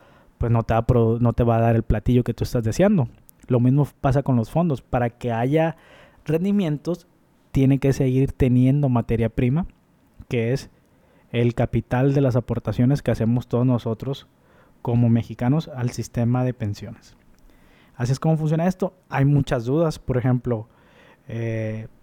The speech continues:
¿puedo hacer, puedo retirar, no puedo retirar? ¿Puedo hacer aportaciones voluntarias, no puedo hacer aportaciones voluntarias? Eh, ¿cuánto puedo percibir? Etcétera. Muchos cálculos que sacar.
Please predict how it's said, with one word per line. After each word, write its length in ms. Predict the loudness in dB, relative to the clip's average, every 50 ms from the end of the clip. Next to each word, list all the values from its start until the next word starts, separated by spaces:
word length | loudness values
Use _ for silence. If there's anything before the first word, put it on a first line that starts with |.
| _ _ -20 -20 _ _ -20 -20 -8 _
¿puedo 220 | 2 4 4 4
hacer, 280 | 4 2 2 0 -2 -2
puedo 240 | -2 0 2 2 2
retirar, 540 | 2 0 -2 -2 -2 -2 0 2 2 2 2
no 100 | 2 2
puedo 220 | 0 0 -2 0
retirar? 680 | 0 -2 -4 -4 -6 -4 -2 -2 0 0 0 0 -2 -2
¿Puedo 200 | 0 0 2 2
hacer 160 | 2 2 0
aportaciones 560 | 0 0 -2 -4 -4 -4 -4 -4 -2 -4 -2
voluntarias, 520 | -2 0 -2 0 0 0 0 0 2 2
no 120 | 0 0 0
puedo 180 | -2 -4 -4
hacer 140 | -2 -2 -2
aportaciones 720 | -4 -4 -6 -6 -6 -6 -4 -2 0 0 0 0 -2 -6 -6
voluntarias? 840 | -4 -2 -2 0 0 0 0 0 0 0 0 0 0 -2 -4 -6 -12 _ _ _ _ _ _ -20 -20 -20 _ _ _ -10
Eh, 440 | -8 -6 -6 -6 -6 -8 -8 -10 -14 _ _ _ _ _ _ _ _ _ _ _ _ _ _ _
¿cuánto 1120 | 0 2 4 4 4 4 4 4 4 2 2 2 2 4 4 4 4 4 2 2 0 -2 -4 _ _ -2
puedo 380 | 0 2 2 2 2 -2 -2
percibir? 680 | -4 -4 -4 -4 -4 -2 -2 0 2 2 4 4 2 2
Etcétera. 460 | 2 0 0 -2 0 0 0 0 0
Muchos 320 | 2 2 0 0 -2 -4 -4
cálculos 400 | -2 -2 -2 0 0 -2 -2 -2
que 120 | -4 -4
sacar. 400 | -4 -4 -4 -4 -6 -6 -6 -8